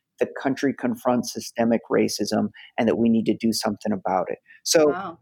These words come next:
Speaker 1: you know, I don't, I don't wanna say, "Listen, you know, um, don't use that language."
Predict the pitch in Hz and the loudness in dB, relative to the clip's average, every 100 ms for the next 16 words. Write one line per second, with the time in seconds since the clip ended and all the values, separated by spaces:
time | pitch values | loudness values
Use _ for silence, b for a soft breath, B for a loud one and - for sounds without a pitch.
0 | - 170 175 139 147 190 220 - 185 208 | -6 -2 0 2 4 2 2 2 2 2
1 | 220 - 185 165 165 175 165 139 - - | 0 2 0 2 0 0 -2 -8 -12 -20
2 | - 170 139 120 _ b b b 127 123 | -6 -2 -2 -4 _ b b b 0 2
3 | 123 131 - 131 175 - 170 139 123 - | 0 -2 -4 2 2 2 0 2 0 2
4 | 139 202 160 123 - | 2 2 2 0 0